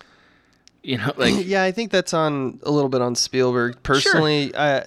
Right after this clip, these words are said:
Speaker 2: you know, like, if there was ever a guy to know, like, take a cultural dipstick and be able to tell us what audience likes,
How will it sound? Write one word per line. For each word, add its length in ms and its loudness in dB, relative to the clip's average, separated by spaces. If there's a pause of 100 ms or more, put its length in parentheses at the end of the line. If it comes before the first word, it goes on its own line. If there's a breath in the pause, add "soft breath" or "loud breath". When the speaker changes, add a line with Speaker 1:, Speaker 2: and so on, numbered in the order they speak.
Speaker 2:
you 140 -4
know, 160 2
like, 220 0 (280 loud breath)
if 160 -2
there 140 0
was 160 0
ever 240 0
a 60 -4
guy 260 0
to 120 0
know, 360 0 (220)
like, 420 -2
take 220 2
a 80 -4
cultural 400 -2
dipstick 560 -2
and 100 -4
be 100 2
able 180 2
to 100 -6
tell 280 0
us 240 -4
what 360 0
audience 520 -2
likes, 560 0